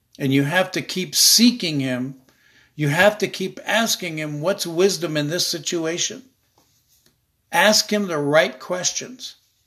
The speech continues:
I have a lawyer friend of mine,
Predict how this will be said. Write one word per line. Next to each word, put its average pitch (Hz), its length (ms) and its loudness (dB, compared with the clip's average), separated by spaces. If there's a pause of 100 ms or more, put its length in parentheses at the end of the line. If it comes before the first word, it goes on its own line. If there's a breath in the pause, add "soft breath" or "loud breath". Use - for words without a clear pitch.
(1600)
I 147 80 -4
have 143 160 0
a 147 40 4
lawyer 151 380 4
friend 160 340 0
of 127 120 -2
mine, 127 340 -4